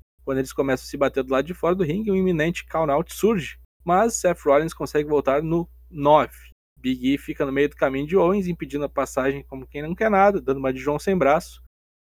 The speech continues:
E Seth Rollins vence por count-out. Depois da luta, Rollins sai fora e Owens fica completamente maluco, destruindo Big E.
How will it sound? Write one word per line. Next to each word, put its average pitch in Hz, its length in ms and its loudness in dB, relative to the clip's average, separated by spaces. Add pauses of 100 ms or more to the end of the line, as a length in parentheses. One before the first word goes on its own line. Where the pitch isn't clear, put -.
E 214 120 2
Seth 202 280 2
Rollins 175 400 4
vence 170 320 0
por 165 160 -6
count-out. 123 680 -2
Depois 139 340 -4
da 175 60 0
luta, 185 380 -2 (100)
Rollins 131 440 0
sai 131 240 -2
fora 180 440 2 (440)
e 190 100 4
Owens 202 280 4
fica 196 220 0
completamente 196 720 0
maluco, 170 500 0
destruindo 151 500 0
Big 165 240 0
E. - 140 -6